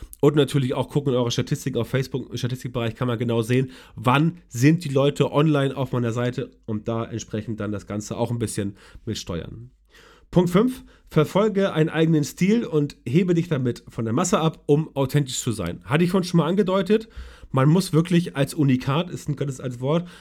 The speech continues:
oder mein lieber Vater, der ja auch schon, äh, siebzig Jahre alt ist, sagte früher mal zu mir, „Björn, du bist eine Marke.“ Ja, das hat man so gesagt damals in den achtziger, neunzigern. Kennt vielleicht die Älteren von euch noch.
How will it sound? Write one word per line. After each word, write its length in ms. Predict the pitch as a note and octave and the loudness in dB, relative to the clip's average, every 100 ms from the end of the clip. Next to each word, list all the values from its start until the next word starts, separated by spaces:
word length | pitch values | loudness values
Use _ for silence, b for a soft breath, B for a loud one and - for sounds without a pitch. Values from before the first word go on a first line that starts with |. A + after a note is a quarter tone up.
| B | B
oder 440 | - D3+ D#3+ D#3+ - | 2 6 6 4 0
mein 300 | C3 D3 D3 | 2 4 4
lieber 260 | C#3+ C3+ A#2+ | 2 2 0
Vater, 380 | C3+ E3+ E3 | -2 0 0
der 220 | E3+ E3 B2 | 0 -2 -2
ja 60 | |
auch 120 | C3 | -2
schon, 260 | C3 D3 C#3 | -2 -2 -2
äh, 180 | C#3+ B2+ | -2 -4
siebzig 280 | B2+ B2+ B2 | -4 -8 -4
Jahre 180 | B2 | -2
alt 120 | B2+ A#2 | -2 -4
ist, 80 | B2 | -6
sagte 240 | A#2 A#2 | -6 -6
früher 160 | - B2+ | -2 0
mal 120 | B2 | 0
zu 140 | - | 0
mir, 180 | C3+ B2+ | 2 2
„Björn, 220 | B2 B2+ | 4 2
du 80 | B2+ | 4
bist 200 | B2+ B2+ | 2 4
eine 80 | C#3+ | 4
Marke.“ 420 | B2 A2+ A#2+ G#2 - | 4 0 -2 -4 -4
Ja, 140 | A#2 | -10
das 140 | B2 - | -10 -8
hat 60 | |
man 100 | A2+ | -6
so 80 | A2 | -4
gesagt 300 | G#2+ A2 G#2+ | -2 -4 -4
damals 300 | G2 F#2+ - | -6 -6 -8
in 60 | E2+ | -10
den 60 | |
achtziger, 260 | G2 - A2 | -10 -8 -6
neunzigern. 500 | G#2+ A2 B2 C#3+ E3 B B B | -6 -6 -4 -4 -6 B B B
Kennt 240 | - D#3 F3 | 2 2 4
vielleicht 300 | E3 D3 C#3+ | 2 2 2
die 60 | |
Älteren 180 | C#3 C3 | 0 0
von 100 | C3+ | -2
euch 180 | A#2+ A2 | -2 -2
noch. 220 | B2+ F3 | 0 -2